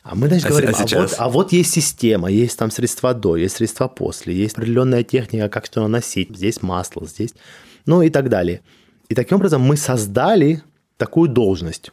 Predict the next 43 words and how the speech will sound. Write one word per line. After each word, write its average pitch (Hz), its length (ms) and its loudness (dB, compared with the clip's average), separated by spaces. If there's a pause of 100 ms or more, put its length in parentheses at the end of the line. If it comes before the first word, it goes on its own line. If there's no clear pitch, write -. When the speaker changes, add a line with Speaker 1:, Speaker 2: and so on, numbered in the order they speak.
(120)
Speaker 1:
новую, 85 500 0 (340)
э, 92 200 -6
и 107 180 -2
начали 143 300 0
обучать 123 360 -2
мастеров. 107 460 -2
И 101 40 -2
сейчас - 560 -2
есть 127 340 0
прямо 101 280 -2
целая 120 280 0
индустрия 107 600 0
мастеров 85 480 -4
эпиляции, 135 520 -2 (260)
Speaker 2:
Вау. 87 280 -6
Speaker 1:
которая 98 300 2
началась 120 400 0
у - 20 -4
нас. 104 80 -2
Speaker 2:
Которую 85 220 2
вы, 90 60 4
в - 100 -4
принципе, 85 340 -4
начали, 80 340 -8
Speaker 1:
Да, 101 160 0
мы 113 140 4
её 151 100 6
Speaker 2:
получается. 101 120 0
Speaker 1:
начали, - 380 -8
да. 92 240 -8 (180)
Э, 117 340 0
получился 127 440 -2
такой - 180 -2
классный 147 460 0
продукт, 117 420 0
классный 123 420 -2
концепт. 101 540 -2 (300)
И 139 100 0
он 165 140 4
стал, 131 220 -2
опять 131 340 0
же, 104 80 -2
успешным 117 760 0